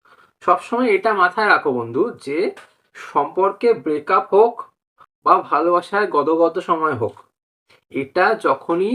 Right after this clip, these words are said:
তোমার কোনো বন্ধু বা তার বন্ধু, তার পরিচিতজন, তোমার পরিচিতজন, যাকেই জানাও না কেন, তারা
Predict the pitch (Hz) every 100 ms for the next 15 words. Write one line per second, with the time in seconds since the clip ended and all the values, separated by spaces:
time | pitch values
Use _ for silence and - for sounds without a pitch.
0 | 254 165 147 151 190 _ _ _ _ _
1 | 151 143 151 135 131 135 143 196 214 _
2 | _ - 127 - 127 165 180 180 180 202
3 | 202 135 131 135 165 180 190 180 180 190
4 | 190 - 139 160 175 175 175 175 175 185
5 | 190 139 127 117 - 233 262 220 151 120
6 | 113 110 107 147 240 _ _ _ _ _
7 | - 135 139 156